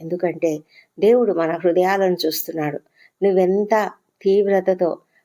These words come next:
ఆసక్తితో దేవుణ్ణి వెతుకుతున్నావు, నువ్వు చేసే ప్రార్థన అది ఏ సమయంలోనైనా సరే, నీ సమయంలో నువ్వు అది నిజంగా హృదయపూర్వకంగా చేస్తున్నావా లేదా అనేది దేవుడు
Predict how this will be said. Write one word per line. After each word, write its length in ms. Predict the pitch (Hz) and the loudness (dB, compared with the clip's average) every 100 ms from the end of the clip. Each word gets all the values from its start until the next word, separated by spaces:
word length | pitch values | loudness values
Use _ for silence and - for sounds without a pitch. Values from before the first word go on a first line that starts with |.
| _ 160 | _ -2
ఆసక్తితో 800 | 175 185 190 190 185 180 156 160 _ _ _ | -2 0 -2 0 0 0 -2 -6 _ _ _
దేవుణ్ణి 340 | 190 190 185 170 | 0 2 2 2
వెతుకుతున్నావు, 680 | 160 160 156 156 151 143 - _ _ _ - | 0 -2 -4 -4 -2 -4 -6 _ _ _ -4
నువ్వు 220 | 185 180 175 208 | 0 0 2 2
చేసే 420 | 214 233 196 - - | 2 2 -2 -4 -4
ప్రార్థన 540 | 175 175 - 185 156 - _ - _ 170 | -2 -2 -2 -2 -2 -6 _ -20 _ -4
అది 280 | 180 160 | -2 2
ఏ 120 | 175 214 | 2 2
సమయంలోనైనా 920 | - 208 196 185 185 180 175 170 175 | 2 0 0 2 2 2 0 -2 -2
సరే, 400 | 170 151 147 - _ _ _ 170 | -2 0 -2 -6 _ _ _ 0
నీ 200 | 196 220 | 2 2
సమయంలో 680 | 220 180 180 185 185 175 - _ - | 0 0 0 2 2 0 -2 _ -6
నువ్వు 320 | 175 180 160 - 160 | -2 -2 -2 -6 -8
అది 360 | 165 180 - _ _ _ _ _ - - - | -2 -2 -2 _ _ _ _ _ -20 -20 -8
నిజంగా 680 | 170 170 185 208 220 220 - - _ _ 180 | -2 0 0 2 2 2 -2 -12 _ _ -2
హృదయపూర్వకంగా 960 | 170 190 190 196 185 185 170 170 165 _ - | 2 2 2 0 -2 0 0 -2 -4 _ -4
చేస్తున్నావా 680 | 175 175 - 180 170 156 147 - _ - _ 175 | -2 -2 -4 -2 -2 0 -2 -6 _ -20 _ 0
లేదా 340 | 175 165 151 - _ - | 2 2 -2 -8 _ -10
అనేది 460 | 165 180 170 139 - - | -4 -2 0 -2 -4 -4
దేవుడు 320 | 170 165 | 0 0